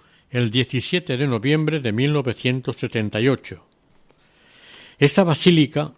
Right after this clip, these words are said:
emerge entre un poblado de casas bajas, azul celeste y blanco, los dos colores atribuidos a la Santísima Virgen María.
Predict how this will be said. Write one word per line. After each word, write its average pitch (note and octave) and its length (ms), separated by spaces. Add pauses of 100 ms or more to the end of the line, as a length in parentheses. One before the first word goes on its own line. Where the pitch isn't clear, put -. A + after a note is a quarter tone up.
(160)
emerge D#3 680
entre B2+ 340
un D#3+ 240
poblado C3+ 480
de G#2+ 140
casas - 540 (300)
bajas, C3+ 640 (340)
azul G#2+ 400
celeste B2+ 640 (300)
y B2+ 100
blanco, A2 580 (1900)
los G2+ 200
dos B2 240
colores C3 640
atribuidos A2 720
a - 20
la A2 100
Santísima A2 600
Virgen G2+ 380
María. G#2+ 480